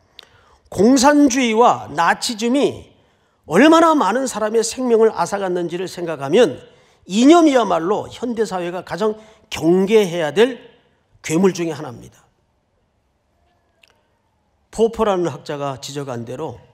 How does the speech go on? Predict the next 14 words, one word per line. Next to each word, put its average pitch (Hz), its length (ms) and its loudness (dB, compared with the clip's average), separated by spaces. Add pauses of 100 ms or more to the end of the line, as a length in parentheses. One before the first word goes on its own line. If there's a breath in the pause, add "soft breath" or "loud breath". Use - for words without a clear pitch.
(160)
이념은 160 500 -2 (920)
매우 151 360 -6
위험한 143 600 -8
열린 156 360 -4
사회의 143 520 -14
적입니다. 117 600 -14 (2750 soft breath)
이념 269 640 4 (120)
그 233 160 -6
자체가 208 600 -4
종교적인 190 580 0
확신과 214 760 -6 (360)
섞여버리면 202 960 0
괴물이 226 340 -4
됩니다. 120 480 -18